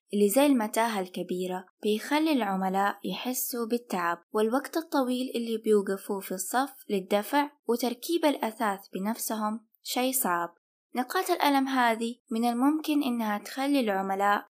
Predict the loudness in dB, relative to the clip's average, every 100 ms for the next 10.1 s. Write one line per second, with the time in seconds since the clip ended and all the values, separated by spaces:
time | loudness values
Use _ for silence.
0 | -6 0 0 0 0 0 0 -2 -6 -8
1 | -4 -4 0 0 2 0 2 2 2 -2
2 | -4 -4 2 2 0 0 0 2 0 -2
3 | _ -6 -4 -2 -2 -2 0 -2 -2 -6
4 | -6 -4 0 0 0 -4 -8 -10 _ _
5 | -6 -2 -2 0 -2 -2 -2 -2 -2 -6
6 | -2 4 4 4 0 -2 4 4 6 4
7 | 6 4 4 -2 -8 -4 2 2 2 -2
8 | 0 0 -4 -2 0 2 0 -2 _ _
9 | 2 4 6 8 8 6 4 2 2 2
10 | 0